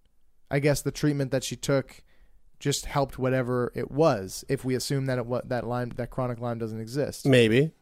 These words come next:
Speaker 1: That the treatment worked for whatever it is.
Speaker 2: Yeah.
Speaker 1: And that's great. Shot in the dark
Speaker 2: Mm-hmm.
Speaker 1: from that point of view, but it works. So that's a,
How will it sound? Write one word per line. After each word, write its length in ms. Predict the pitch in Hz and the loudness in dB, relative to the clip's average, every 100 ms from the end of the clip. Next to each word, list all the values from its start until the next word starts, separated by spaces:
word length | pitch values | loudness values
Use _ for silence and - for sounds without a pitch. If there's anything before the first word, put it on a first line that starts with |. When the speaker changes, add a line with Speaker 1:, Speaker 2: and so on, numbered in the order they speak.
| - | -4
Speaker 1:
That 140 | 139 | -2
the 60 | 131 | -2
treatment 360 | - 139 131 | 0 0 0
worked 200 | 127 127 | -2 -2
for 160 | - 127 | -2 -2
whatever 380 | 120 123 117 117 | 0 -2 -2 -2
it 120 | 113 _ | -4 _
is. 400 | 160 170 120 123 | 0 2 2 2
Speaker 2:
Yeah. 240 | 123 123 135 - _ - | 4 4 4 -4 _ -2
Speaker 1:
And 460 | 143 135 131 131 | 0 2 0 -2
that's 240 | 123 123 - - - - - - _ _ | -4 -4 -8 -18 -20 -20 -20 -20 _ _
great. 440 | - 151 131 135 - - - - - | 2 4 2 -2 -10 -20 -20 -20 -16
Shot 300 | - 147 131 | -4 0 0
in 40 | |
the 60 | 117 | 0
dark 460 | 135 151 131 - _ _ - - - - | 2 2 2 -4 _ _ -20 -20 -10 0
Speaker 2:
Mm-hmm. 240 | 117 110 - | 2 2 0
Speaker 1:
from 160 | 143 131 | -2 -2
that 180 | 120 - | -2 -2
point 160 | 120 | -4
of 80 | 107 | -4
view, 280 | 104 117 127 | -2 -4 -4
but 280 | 113 117 - _ | -2 -2 -2 _
it 140 | - 107 | -10 -4
works. 480 | 127 127 123 - - _ _ _ - | 0 0 -2 -8 -12 _ _ _ -4
So 140 | - | 2
that's 260 | 160 202 | 6 6
a, 80 | 190 | 4